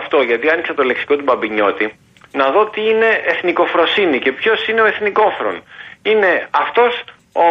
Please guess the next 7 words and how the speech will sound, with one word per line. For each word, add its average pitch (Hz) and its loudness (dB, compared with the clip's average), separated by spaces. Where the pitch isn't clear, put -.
οποίος 240 0
αγαπάει 196 0
την, 214 -4
ε, 190 2
το 196 4
έθνος 139 -6
του 120 -10